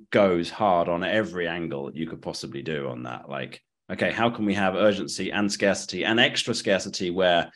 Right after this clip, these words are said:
like, you know, the first hundred people, if you get this bonus, but if the first ten get this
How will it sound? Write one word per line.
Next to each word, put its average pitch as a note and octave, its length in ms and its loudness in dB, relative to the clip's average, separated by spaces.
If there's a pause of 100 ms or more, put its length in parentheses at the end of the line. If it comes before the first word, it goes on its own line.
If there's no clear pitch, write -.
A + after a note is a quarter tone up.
(220)
like, F2 340 -2 (220)
you A2+ 100 2
know, F#2+ 60 6
the F2 80 0
first - 580 4 (360)
hundred D#3 280 4
people, A2 400 0
if F#2+ 120 -8
you G#2+ 340 -4 (640)
get G#2 260 0
this A#2 160 4
bonus, F2+ 380 2
but A2 100 0
if G#2 120 0
the G#2 60 -4
first C#3+ 320 6
ten D#3+ 340 6
get A2 200 2
this E3 240 6